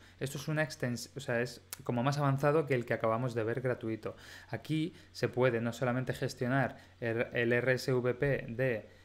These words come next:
eh, los tickets, sino que se pueden vender y se pue-, y se integra con cualquier plataforma de e-commerce para WordPress,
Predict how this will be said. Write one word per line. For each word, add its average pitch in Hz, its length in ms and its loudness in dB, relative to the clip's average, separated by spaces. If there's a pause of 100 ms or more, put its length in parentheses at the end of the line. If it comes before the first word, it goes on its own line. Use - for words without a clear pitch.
(140)
eh, 110 320 -2
los 110 180 -4
tickets, 170 280 -4
sino 117 240 -4
que 110 80 -6
se - 120 -10
pueden 131 360 0
vender 107 580 -2
y 131 80 -8
se 120 140 -4
pue-, 123 160 -2
y 127 80 -6
se 117 160 -8
integra 127 420 0
con 135 240 -2
cualquier 113 640 0
plataforma 117 640 -2
de 117 600 2
e-commerce 123 520 -4
para 113 160 0
WordPress, 151 560 2